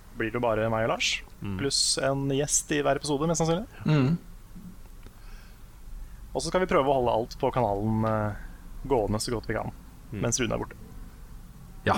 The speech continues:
Speaker 3: det er bra. Det, det blir jo sikkert, eh, også, det er jo sommer og ikke fullt så mye å finne på, kanskje, men, eh, eh, det er greit at vi holder jula litt i gang.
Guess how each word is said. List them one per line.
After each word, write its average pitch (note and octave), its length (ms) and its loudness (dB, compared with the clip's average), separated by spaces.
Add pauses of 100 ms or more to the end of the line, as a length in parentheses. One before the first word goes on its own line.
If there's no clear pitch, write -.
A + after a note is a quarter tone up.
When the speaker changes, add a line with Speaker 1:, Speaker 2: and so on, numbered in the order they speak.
(160)
Speaker 3:
det A2+ 80 8
er G#2+ 60 8
bra. F2 220 4 (160)
Det, A2+ 280 8
det A#2 100 8
blir A#2 140 8
jo A#2+ 60 8
sikkert, G2+ 400 4
eh, G2 440 8
også, F#2+ 180 4
det F#2+ 120 6
er F#2 40 6
jo F#2 180 6
sommer F2 460 6
og F#2 120 4
ikke F2+ 260 2
fullt F#2 220 0
så G2 140 2
mye F2+ 120 6
å F2 80 4
finne F2 160 4
på, E2+ 120 2 (200)
kanskje, G#2+ 380 2
men, G#2 220 4
eh, - 1300 -4
eh, G#2+ 520 0 (520)
det C#3 100 6
er G2+ 100 6
greit E2 240 2
at G2+ 140 0
vi G#2 80 6
holder F2+ 240 6
jula F2 260 4
litt F2+ 180 2
i - 40 -8
gang. - 140 -2